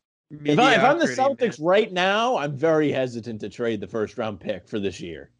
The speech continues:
Speaker 2: I'm talking next year's first round pick of the year
Speaker 1: Maybe
Speaker 2: after,
Speaker 1: next year, yeah.
Speaker 2: someone.
Speaker 1: 'Cause ne-
Speaker 2: Yeah.
Speaker 1: I think the big thing is you gotta re-, you gotta reload in the offseason. You gotta figure
Speaker 2: Yeah.
Speaker 1: out it, it, Ainge, I don't know what the problem is. You don't know. Nobody knows what the problem is. He has to figure
Speaker 2: <laughs> Yeah.
Speaker 1: out, his job is to figure out what the problem is and fix it.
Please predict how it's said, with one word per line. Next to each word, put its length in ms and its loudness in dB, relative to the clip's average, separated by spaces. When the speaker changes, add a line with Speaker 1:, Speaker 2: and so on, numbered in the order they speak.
Speaker 2:
I'm 180 0
talking 480 -2
next 400 -12
year's 180 -16
first 240 -18
round 120 -20
pick 160 -18
of 60 -14
the 60 -16
year 280 -6
Speaker 1:
Maybe 140 4
Speaker 2:
after, 100 2
Speaker 1:
next 260 -4
year, 120 -20
yeah. 140 -6
Speaker 2:
someone. 160 -6
Speaker 1:
'Cause 140 -2
ne- 200 -8
Speaker 2:
Yeah. 160 -12
Speaker 1:
I 140 2
think 300 -4
the 80 -10
big 240 -6
thing 200 -4
is 120 -6
you 80 -6
gotta 180 0
re-, 540 -4
you 160 -10
gotta 80 -4
reload 400 -4
in 60 -16
the 60 -16
offseason. 580 -18
You 120 -4
gotta 160 2
figure 280 -2
Speaker 2:
Yeah. 120 2
Speaker 1:
out 180 -4
it, 380 -2
it, 160 -18
Ainge, 480 -2
I 120 -2
don't 120 -4
know 80 -4
what 120 0
the 60 -12
problem 380 -2
is. 260 -8
You 120 0
don't 140 0
know. 140 0
Nobody 360 0
knows 160 -2
what 100 -12
the 60 -18
problem 340 -8
is. 100 -14
He 140 -4
has 200 2
to 80 -6
figure 100 -4
Speaker 2:
<laughs> 120 2
Yeah. 80 4
Speaker 1:
out, 120 -4
his 180 0
job 340 0
is 80 -4
to 60 -12
figure 220 0
out 60 2
what 100 0
the 80 -12
problem 380 -2
is 100 -8
and 100 -16
fix 240 -12
it. 140 -20